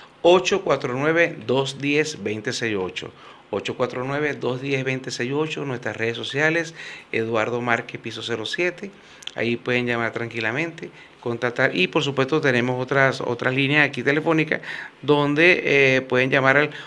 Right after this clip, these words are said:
ocho cero nueve, dos veintiuno, cero tres seis cinco y pueden adquirirla también por ticketmac punto com punto do.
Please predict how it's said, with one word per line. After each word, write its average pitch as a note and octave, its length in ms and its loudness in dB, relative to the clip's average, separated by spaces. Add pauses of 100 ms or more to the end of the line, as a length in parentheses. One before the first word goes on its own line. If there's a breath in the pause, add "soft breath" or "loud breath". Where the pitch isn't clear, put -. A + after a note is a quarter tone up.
(140 loud breath)
ocho D3 220 2
cero D#3 260 0
nueve, D3+ 400 4 (160)
dos D#3 240 4
veintiuno, D#3+ 580 2
cero C#3+ 300 2
tres C#3+ 240 2
seis E3 160 -2
cinco G3 460 0 (360 loud breath)
y G3+ 200 2
pueden D#3+ 320 6
adquirirla D3 580 0
también D#3 260 -2
por C#3 180 -4
ticketmac D3+ 680 0
punto C3 340 -8
com D#3 280 -4
punto A#2+ 360 -8
do. - 400 -6